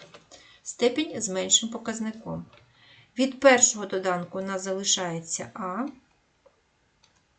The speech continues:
а від другого доданку у нас залишається два С. Вісім поділено на чотири буде два,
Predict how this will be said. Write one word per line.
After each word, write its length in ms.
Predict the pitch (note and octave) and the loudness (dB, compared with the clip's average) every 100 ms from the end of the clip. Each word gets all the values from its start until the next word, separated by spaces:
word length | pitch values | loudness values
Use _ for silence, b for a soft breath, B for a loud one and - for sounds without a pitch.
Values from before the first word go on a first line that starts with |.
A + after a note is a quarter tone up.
| - | -8
а 140 | F#3+ F3+ | -4 -2
від 180 | E3+ | -4
другого 400 | D3+ F#3 G#3 A#3 | -2 -2 0 0
доданку 680 | B3 C4 C4+ C#4 C#4+ D4 D4 - - D#4 | 2 4 4 2 0 -4 -8 -12 -20 -12
у 60 | |
нас 400 | F#3+ F#3+ A#3+ - - | -8 -4 -4 -4 -12
залишається 1120 | F#3+ F#3 E3+ E3 - G#3 A3 A3 - A3 E3 - | -10 -8 -6 -6 -6 -4 -6 -6 -6 -6 -8 -12
два 380 | E3+ E3 F3+ A3 - - | -8 -8 -8 -10 -16 -10
С. 320 | - - D#3 - - - - - - - _ _ _ | -6 -6 -8 -12 -20 -18 -16 -18 -20 -20 _ _ _
Вісім 420 | F3+ G#3 - E3 E3 | -8 -4 -2 -4 -8
поділено 360 | E3+ F3+ F3 | -8 -4 -4
на 120 | F3 | -4
чотири 460 | E3+ F3+ - E3+ D#3+ | -6 -8 -6 -6 -6
буде 260 | E3+ E3+ E3+ | -8 -10 -10
два, 420 | F#3+ G#3+ C4+ | -4 0 0